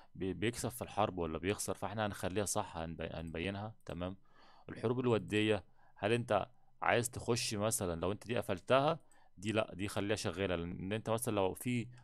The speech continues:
صاحبك مثلًا عنده قبيلة او كلان عايز تخش معاه حرب مثلًا، تقدر تشارك معاه في حرب ودية، فدي هنخليها صح، هنعلم عليها صح. تعال بقى نخش بقى، هتلاقي في الاوبشن الجديد اللي هو ال-،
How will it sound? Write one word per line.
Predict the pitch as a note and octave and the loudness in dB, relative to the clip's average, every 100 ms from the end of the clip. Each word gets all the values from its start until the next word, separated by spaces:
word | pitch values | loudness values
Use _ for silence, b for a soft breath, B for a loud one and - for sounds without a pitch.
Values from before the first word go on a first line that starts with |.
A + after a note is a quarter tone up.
| - | 0
صاحبك | - B2 G#2 - | 2 2 0 -2
مثلًا | A2+ - A2 F#2+ | 0 2 2 2
عنده | G2+ G2+ G#2 F#2 | 2 0 -4 -2
قبيلة | F#2+ F#2+ G#2+ G2+ | -2 0 0 2
او | F2+ | 0
كلان | - G2+ G2+ | 0 0 2
عايز | F2 G#2 | 2 2
تخش | - A#2 - | -2 -6 -4
معاه | G2 G#2+ | 0 0
حرب | - A#2 A#2+ | 2 0 0
مثلًا، | A2 A#2 A#2+ A#2 G#2+ b b - | -2 -2 -2 -2 -4 b b -6
تقدر | A#2+ A2 | -2 -2
تشارك | - A#2+ A2+ - | -2 -2 0 2
معاه | G#2+ | 2
في | - | 2
حرب | A2+ G#2+ | -2 0
ودية، | F#2+ F2+ A2 | 0 2 0
فدي | - F#2+ G#2+ | 0 -2 -2
هنخليها | G2 F#2+ F#2 G2 | -4 -4 -2 0
صح، | - F#2 - | 2 0 -4
هنعلم | F2 F2 F2+ | -6 -6 -4
عليها | E2+ F2 | -6 -4
صح. | G2 - - - B B B B B | -6 -8 -14 -20 B B B B B
تعال | G#2+ C3+ | 2 4
بقى | D#3 | 4
نخش | D3+ D#3 D#3 - | 2 2 4 4
بقى، | C#3 | 4
هتلاقي | B2+ C#3+ | 4 2
في | C3+ | 2
الاوبشن | C3 C3 - | 0 2 0
الجديد | A2 G2+ A2 B2+ B2 | 0 -2 -2 -4 -4
اللي | F2+ | 0
هو | G#2 | 4
ال-، | A#2 | 4